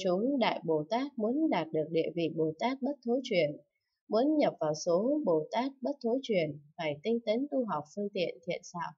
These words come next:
của Bát Nhã Ba La Mật Đa thâm sâu. Lại nữa, này Thiện Hiện, nếu Đại Bồ Tát tu học phương tiện thiện xảo của Bát Nhã Ba La Mật Đa thâm sâu như vậy, thì không bao giờ có tương ưng với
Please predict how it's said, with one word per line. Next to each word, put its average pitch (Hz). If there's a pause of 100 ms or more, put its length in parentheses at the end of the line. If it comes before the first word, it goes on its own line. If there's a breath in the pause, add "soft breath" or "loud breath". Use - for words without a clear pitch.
(440 soft breath)
của 156
Bát 196
Nhã 208
Ba 185
La 165
Mật 151
Đa 165
thâm 170
sâu. 175 (540 soft breath)
Lại 165
nữa, 185 (180)
này 156
Thiện 185
Hiện, 175
nếu 175 (200)
Đại 196
Bồ 160
Tát 269 (140)
tu 214 (100)
học 151
phương 226
tiện 180
thiện 165 (120)
xảo 160
của 160
Bát 196
Nhã 208 (140)
Ba 202
La 170
Mật 156
Đa 180 (100)
thâm 185
sâu 175
như 170 (120)
vậy, 170 (640 soft breath)
thì 165
không 262
bao 269
giờ 165
có 208
tương 220
ưng 190
với 185